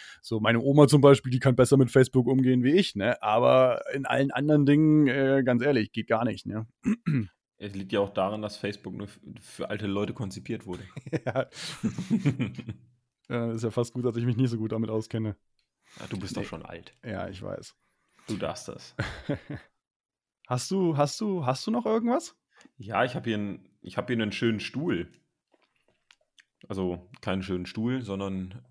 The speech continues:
Speaker 2: 'nen schönen, ne, wo du dich draufsetzen kannst.
Speaker 1: Ja.
Speaker 2: Ähm, den darfst du nicht ohne Bekleidung benutzen.
Speaker 1: Ohne Bekleidung?
Speaker 2: Ohne Bekleidung.
Speaker 1: Mhm.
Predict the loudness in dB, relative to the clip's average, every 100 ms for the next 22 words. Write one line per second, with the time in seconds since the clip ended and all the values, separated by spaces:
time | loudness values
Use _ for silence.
0 | -20 -18 -12 -8 -4 -4 -4 -8 -14 -8
1 | -4 -4 -6 -8 -8 -6 -6 -4 -2 2
2 | 2 0 -8 -10 -12 -14 -14 -20 _ _
3 | _ _ -8 -6 -6 -8 _ _ _ _
4 | -6 0 4 4 4 2 -4 -8 -14 _
5 | _ _ _ _ _ _ _ _ _ _
6 | -20 _ -2 2 2 0 -2 -4 -4 -4
7 | -4 -6 -6 -6 -6 -8 -10 -14 -20 -20
8 | _ _ _ _ _ _ _ _ _ _
9 | _ _ -2 0 -2 -6 -4 -4 -4 -10
10 | -8 -4 -4 -4 0 0 0 -4 -4 -2
11 | -2 -4 -8 -18 _ _ _ _ _ _
12 | _ -10 -8 -4 -4